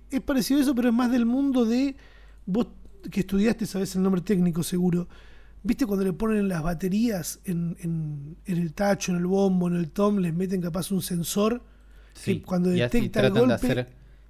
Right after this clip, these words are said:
Speaker 2: eléctrica, un micrófono eléctrico a las cosas.
Speaker 1: Claro, yo siento que ahí son dos de esos, uno en cada punta, y con la intensidad con la que apretás, por lo que iba cambiando la nota y el otro va ma-, variando una frecuencia,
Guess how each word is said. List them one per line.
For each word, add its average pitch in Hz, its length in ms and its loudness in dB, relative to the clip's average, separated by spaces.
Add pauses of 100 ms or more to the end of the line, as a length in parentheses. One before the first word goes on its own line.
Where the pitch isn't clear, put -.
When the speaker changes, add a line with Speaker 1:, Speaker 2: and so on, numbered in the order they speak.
(100)
Speaker 2:
eléctrica, 123 580 0
un 131 160 -2
micrófono 139 720 2
eléctrico 131 640 -2
a 117 60 4
las 107 120 -6
cosas. - 520 -16 (400)
Speaker 1:
Claro, 156 500 -2 (220)
yo - 180 -2
siento 302 340 0
que 220 80 -2
ahí 285 140 2
son 208 340 0
dos 294 280 2
de 233 200 2
esos, 185 480 -2 (100)
uno 226 220 2
en 190 80 0
cada 196 340 -2
punta, 175 580 -4 (720)
y 180 640 -2 (140)
con 190 240 -2
la 190 100 2
intensidad 190 640 0
con 233 140 -2
la 202 100 0
que 180 60 -2
apretás, 190 340 -2
por - 180 -2
lo 185 120 -2
que 196 100 -4
iba 247 200 0
cambiando 226 500 0
la 220 140 2
nota 240 460 -2
y 196 80 2
el 185 100 0
otro 202 220 0
va 202 100 0
ma-, 202 200 0
variando 190 480 -2
una 196 140 0
frecuencia, 240 840 -2